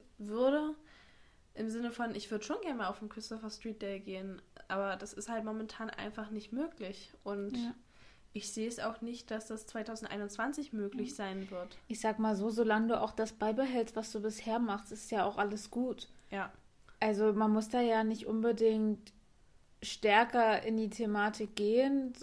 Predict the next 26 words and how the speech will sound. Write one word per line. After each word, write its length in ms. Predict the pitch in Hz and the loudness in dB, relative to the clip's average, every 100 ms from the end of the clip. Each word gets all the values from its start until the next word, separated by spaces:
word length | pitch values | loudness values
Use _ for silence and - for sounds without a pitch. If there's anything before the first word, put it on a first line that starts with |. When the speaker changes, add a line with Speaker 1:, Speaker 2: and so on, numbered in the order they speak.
| 202 | 0
Speaker 2:
sondern 460 | 202 202 202 190 | 2 2 0 -2
du 80 | - | -2
machst 200 | 214 220 | 0 0
Speaker 1:
Also 100 | - | 2
Speaker 2:
ja 80 | 233 | 2
Speaker 1:
zum 80 | 247 | 6
Speaker 2:
schon 220 | 233 - | 4 4
Speaker 1:
Beispiel, 220 | 269 247 - | 0 -2 -2
ich 180 | 233 - | -8 -4
sehe, 100 | 247 | 0
Speaker 2:
was. 380 | 247 247 233 - - | 2 2 0 -4 -6
Speaker 1:
also 200 | 202 214 | -4 -2
in 120 | 202 | 0
meinem 240 | 202 214 | 0 0
Jahrgang, 440 | 208 202 214 202 202 | 0 0 0 -4 -4
wir 160 | 202 | -4
haben 400 | 202 202 196 190 - - - | -4 -4 -6 -10 -14 -20 -20
wirklich 540 | - 202 233 262 226 - | -16 -10 -6 -6 -6 -6
sehr 260 | 202 214 | -4 -4
viele 240 | 226 220 208 | -4 -8 -4
Leute 340 | 196 202 208 | -2 -4 -6
aus 160 | 190 - | -8 -10
dieser, 400 | 208 190 185 196 - - - - - | -6 -6 -6 -10 -18 -20 -20 -20 -14
aus 140 | 214 - | -14 -10
diesem 240 | 208 202 | -6 -6
Umkreis. 720 | - 233 233 196 190 247 - | -4 -8 -6 -6 -4 -6 -12